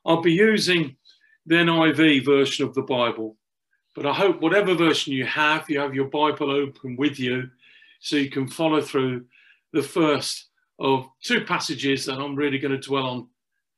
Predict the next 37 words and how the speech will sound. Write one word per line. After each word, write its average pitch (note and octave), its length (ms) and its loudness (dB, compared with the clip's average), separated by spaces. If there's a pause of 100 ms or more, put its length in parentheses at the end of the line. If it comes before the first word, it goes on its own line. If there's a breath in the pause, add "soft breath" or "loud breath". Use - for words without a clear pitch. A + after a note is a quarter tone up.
(220)
in C3+ 120 0
this C3 200 0
talk. A2+ 480 -2 (880 soft breath)
So D#3 160 0
Genesis G3+ 480 0
chapter F3 320 -6
twelve, A#2+ 580 -2 (800)
we C#3+ 200 -4
read D3 340 0
in A#2+ 100 -6
verse C#3 380 0
one, B2+ 220 0
"Now C3 160 -4
the C#3 80 2
Lord F3 360 2
said F#3 280 -6
to D#3 120 -2
Abram, B2+ 460 -6 (1200 soft breath)
'Go G#3 200 4
from G3+ 200 -6
your F3+ 160 0
country D#3+ 420 -2
and D3 80 0
your C#3 160 -2
kindred E3 540 -2
and C3+ 80 -6
your C3 160 -2
father's E3+ 500 -4
house C#3+ 520 -6
to C3+ 100 -2
the B2 100 -6
land F3+ 380 -2
that E3 120 -2
I D#3+ 100 -2
will D3+ 180 -4
show C3 300 -4
you, A2+ 360 -8